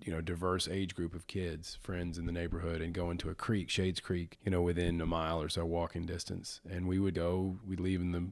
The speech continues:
mid-morning after breakfast or something on a weekend or during the summer and be gone all day, and just knew that we had to be back when we got hungry or in the evening, you know, before it was dark or whatever. And I,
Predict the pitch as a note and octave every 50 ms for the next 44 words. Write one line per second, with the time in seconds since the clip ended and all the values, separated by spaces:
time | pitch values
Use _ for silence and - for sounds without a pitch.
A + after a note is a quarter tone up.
0 | - A2+ G2+ F#2+ F2+ F#2 F#2 F#2 F#2 F#2 F2+ F#2 F2+ F2+ - F2+ D#2+ F2 F2+ F#2+
1 | - - F2+ - - E2+ - F2 E2+ E2 - F2 F2 E2+ F2 E2+ F2 E2+ E2+ -
2 | F2 E2+ E2+ E2 E2 E2+ E2+ D#2 F2+ F2 E2 D#2 - - F#2 F#2 F#2 F2 F2 F#2
3 | - - - - - - - - - F#2+ F2 F2+ E2+ F2 F2 F2 F2 F2 E2+ E2
4 | D#2+ D2+ - - _ _ _ _ _ - F#2 F#2 F#2 F2+ F2 D#2+ E2+ F#2 G#2+ F2+
5 | C#2+ - - - - - - - - - F#2+ F2+ F2+ F2 G2 G2+ G2 F#2+ F#2 E2+
6 | F#2 F#2 F#2 F2 F2 E2+ F2 F2 D#2 F2+ F2 F2 E2+ - F2 E2+ E2 E2+ E2 D#2
7 | D2+ E2 F2 E2+ E2+ E2 E2+ E2 E2 D#2+ D#2+ D#2 D#2 E2+ - - _ _ - G#2+
8 | F#2 E2+ F2+ F2+ E2+ D#2 D#2+ D#2+ D#2+ E2 E2 D#2+ D#2 D2+ - F#2 F2 C#2+ D#2 D#2
9 | - E2 D#2+ D#2+ D#2+ D2+ - E2 D#2 D#2+ D#2 D#2+ E2+ E2 D#2+ - F#2 G#2 G#2+ -